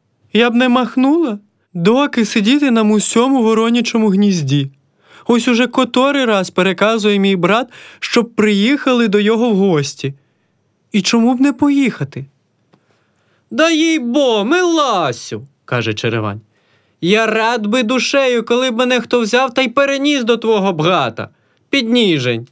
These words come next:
Кажуть, і живе добре, так і зовсім по-панськи. Недурно його козаки прозвали князем».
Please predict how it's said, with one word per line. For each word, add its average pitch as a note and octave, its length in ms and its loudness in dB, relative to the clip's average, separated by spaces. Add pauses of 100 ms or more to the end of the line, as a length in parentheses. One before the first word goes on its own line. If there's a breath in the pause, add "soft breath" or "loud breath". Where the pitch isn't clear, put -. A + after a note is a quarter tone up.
(640)
Кажуть, G#3+ 440 -2
і G3+ 60 2
живе F#3 500 0
добре, A3 640 -2 (360 soft breath)
так G3 220 -2
і A3+ 80 2
зовсім A3+ 580 0
по-панськи. E3 800 -2 (600)
Недурно B3+ 640 2
його E3 260 0
козаки F3 440 -2
прозвали E3 640 0
князем». A#2+ 640 -2